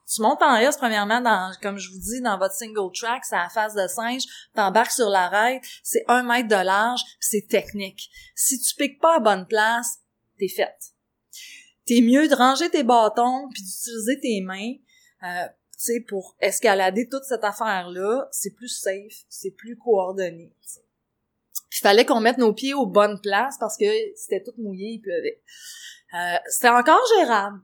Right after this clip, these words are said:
je te dirais, cette section-là. On est redescendu,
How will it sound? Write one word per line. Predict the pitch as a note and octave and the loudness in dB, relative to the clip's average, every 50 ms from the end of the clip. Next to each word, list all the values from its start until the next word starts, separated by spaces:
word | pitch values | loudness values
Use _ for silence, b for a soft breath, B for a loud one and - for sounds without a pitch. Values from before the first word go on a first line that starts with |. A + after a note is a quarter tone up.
| _ _ | _ _
je | - - - | -14 -8 -6
te | A3 G3+ G3 | -6 -6 -6
dirais, | F#3+ G3+ G#3+ G3+ G#3+ A3 A#3+ C4 | -8 -8 -8 -4 -2 0 -2 0
cette | C4 C4 A3 A3+ | 0 -4 -6 -2
section-là. | - A3+ A3 - - B3+ A#3 G#3+ G3+ G3 G#3 A3 A#3+ C4 C4+ | -2 -4 -4 -4 -4 -2 -2 -2 -2 4 6 8 8 8 6
On | C4 A#3+ | 4 0
est | A3 G3+ | -2 -4
redescendu, | F#3+ G3 G#3+ A3 G#3+ - C4 A#3+ G#3+ G3+ G3 F#3+ F3+ F#3+ G3+ G#3+ A3+ A#3+ B3 B3+ C4 C4 C#4 C4+ | 0 4 2 4 4 2 -2 -2 -2 -2 -6 -8 -10 -12 -10 -8 -8 -8 -8 -8 -8 -10 -10 -12